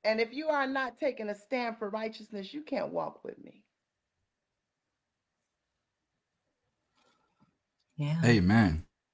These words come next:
Speaker 3: Power. And, and the power in that right there in itself is, is, is again, knowledge.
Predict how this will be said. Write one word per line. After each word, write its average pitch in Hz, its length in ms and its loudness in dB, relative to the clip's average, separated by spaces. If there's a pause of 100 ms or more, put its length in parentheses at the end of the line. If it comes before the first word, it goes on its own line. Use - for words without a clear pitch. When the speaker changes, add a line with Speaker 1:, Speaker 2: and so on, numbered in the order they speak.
(120)
Speaker 3:
Power. 117 580 10 (1000)
And, 131 160 10
and 135 160 10
the 120 80 12
power 190 480 12
in 131 160 12
that 135 260 12
right 120 320 10
there 120 260 10
in 104 120 8
itself 101 640 6 (440)
is, 113 200 10
is, 110 380 8
is 107 260 8
again, 110 520 12
knowledge. 113 720 10